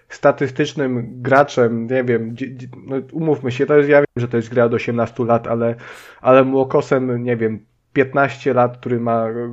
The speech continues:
kupuje sobie jedną grę na jakiś tam czas, no to pięćset godzin, e, czy może nie jest mniej zamożnym graczem też, nie?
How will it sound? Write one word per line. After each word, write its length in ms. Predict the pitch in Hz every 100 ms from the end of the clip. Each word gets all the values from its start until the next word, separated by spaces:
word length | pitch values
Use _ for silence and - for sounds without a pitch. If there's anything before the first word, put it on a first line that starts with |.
| 120
kupuje 380 | 123 127 123
sobie 200 | 113 123
jedną 260 | 120 120 117
grę 420 | 117 120 117 117 117 - - _ _ -
na 160 | 131
jakiś 300 | 123 123 127
tam 180 | 123 117
czas, 220 | 120 120
no 100 | 123
to 120 | 123
pięćset 400 | 123 131 123 127
godzin, 460 | 123 123 113 113 127
e, 640 | 135 - 117 113 117 117
czy 260 | 113 131 120 -
może 320 | 120 113 117
nie 80 | 117
jest 260 | 113 -
mniej 340 | - 117 123 117
zamożnym 440 | 113 113 107 107
graczem 420 | 104 101 - 98
też, 240 | 95 98 -
nie? 140 | 113